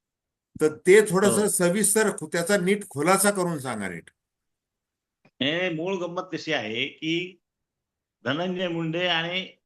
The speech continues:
Speaker 2: अ, देवेंद्र फडणवीस हे भारतीय जनता युवा मोर्चामध्ये अध्यक्ष आणि उपाध्यक्ष असे होते. म्हणजे, अ, देवेंद्र फडणवीस अध्यक्ष होते, धनंजय मुंडे उपाध्यक्ष होते.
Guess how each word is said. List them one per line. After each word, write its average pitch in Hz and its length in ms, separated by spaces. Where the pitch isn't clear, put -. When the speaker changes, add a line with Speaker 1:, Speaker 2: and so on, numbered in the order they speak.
Speaker 2:
अ, 123 360
देवेंद्र 165 520
फडणवीस 156 600
हे 147 80
भारतीय 131 400
जनता 151 360
युवा 147 320
मोर्चामध्ये 143 720
अध्यक्ष 143 380
आणि 156 160
उपाध्यक्ष 139 440
असे 110 200
होते. 90 240
म्हणजे, 151 440
अ, 98 40
देवेंद्र 151 480
फडणवीस 156 300
अध्यक्ष 147 340
होते, 156 260
धनंजय 147 340
मुंडे 147 240
उपाध्यक्ष 127 480
होते. 90 240